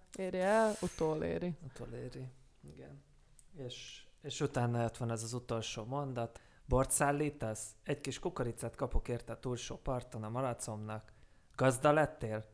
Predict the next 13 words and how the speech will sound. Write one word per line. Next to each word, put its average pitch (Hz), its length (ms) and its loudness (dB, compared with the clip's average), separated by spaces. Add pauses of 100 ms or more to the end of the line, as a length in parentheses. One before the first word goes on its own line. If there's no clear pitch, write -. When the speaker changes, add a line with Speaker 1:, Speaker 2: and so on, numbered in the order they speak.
Speaker 2:
Így 143 200 2
hozták 113 380 -2
a 123 60 -8
körülmények. 113 800 -10 (100)
Én 147 140 4
meg 123 180 2
gyilkos - 460 -6
lettem. 123 520 -10 (220)
Nekem 120 300 -6
így 104 140 -10
hozták - 440 -12
a - 60 -20
körülmények.” 127 840 -12